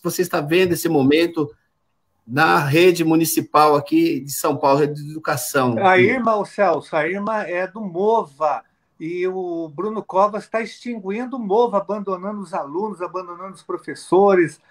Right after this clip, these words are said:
Speaker 2: as entidades, o verdadeiro crime. Então é importante a Irma falar sobre isso, falar sobre o abandono, o fechamento do Mova,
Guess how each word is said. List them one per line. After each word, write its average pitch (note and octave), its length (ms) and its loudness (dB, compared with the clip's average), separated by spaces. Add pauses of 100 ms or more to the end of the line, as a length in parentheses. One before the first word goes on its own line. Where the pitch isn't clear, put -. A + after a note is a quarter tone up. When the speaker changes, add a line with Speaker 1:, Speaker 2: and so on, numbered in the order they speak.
(180)
Speaker 2:
as D3 180 2
entidades, E3+ 800 0
o E3 60 -8
verdadeiro F3+ 640 -4
crime. G3 340 -6
Então E3+ 180 -6
é G3+ 40 -4
importante G3+ 760 -6 (320)
a E3+ 640 -4
Irma G3 280 -8
falar G#3+ 460 -4
sobre F#3 340 -6
isso, D3 260 -10
falar D#3+ 320 -6
sobre G#3+ 220 -16
o A#3 40 -2
abandono, A3 680 -4
o A#3+ 160 -14
fechamento A#3+ 680 -10
do B3+ 100 -18
Mova, A3 440 0